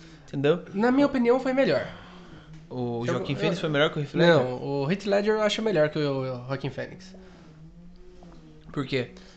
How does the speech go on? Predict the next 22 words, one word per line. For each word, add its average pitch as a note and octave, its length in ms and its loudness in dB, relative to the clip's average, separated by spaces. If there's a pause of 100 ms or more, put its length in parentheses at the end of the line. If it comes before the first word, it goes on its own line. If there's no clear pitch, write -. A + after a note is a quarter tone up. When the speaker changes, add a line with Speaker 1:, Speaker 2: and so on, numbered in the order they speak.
(160)
Speaker 2:
Porque A3 340 2
o G3 1120 6
Joaquin F3 240 2
Phoenix, G3 340 2
no G3+ 80 4
final, G3+ 400 6
ele G#3+ 480 2
humanizou F#3+ 560 4
o C#3+ 60 0
Coringa. B2+ 320 -10 (1300)
Speaker 1:
Ué, C#3 120 4
o A#2+ 80 0
Coringa B2+ 300 -2
não C3 100 0
é - 20 0
humano, C3 320 0
não? F3+ 220 -2 (600)
Speaker 2:
Tecnicamente, C3+ 680 -4
não. D#3 360 2 (2000)
Speaker 1:
Como A#3 180 0
assim A3 160 0
humanizou? C#3+ 560 0